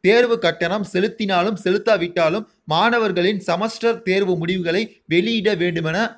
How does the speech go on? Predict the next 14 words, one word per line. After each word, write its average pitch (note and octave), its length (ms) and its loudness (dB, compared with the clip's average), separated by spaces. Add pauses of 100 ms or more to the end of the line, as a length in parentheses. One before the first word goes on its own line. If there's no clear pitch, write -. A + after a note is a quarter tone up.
சென்னை G3 320 -2
உயர்நீதிமன்றம் F#3 720 -4
அண்ணா F3 180 -2
யூனிவர்சிட்டிக்கு E3+ 500 -8
உத்தரவிட்டிருக்காங்க D#3+ 640 -4
நண்பா. C#3 260 -2 (240)
So, - 180 -4
இந்த F#3 140 -2
வீடியோவை A3 480 2
பார்க்கறது F#3 340 0 (120)
நீங்க F#3 160 -4
அண்ணா F#3 180 -2
யூனிவர்சிட்டி F#3+ 360 -4
படிக்கிற D#3+ 300 -4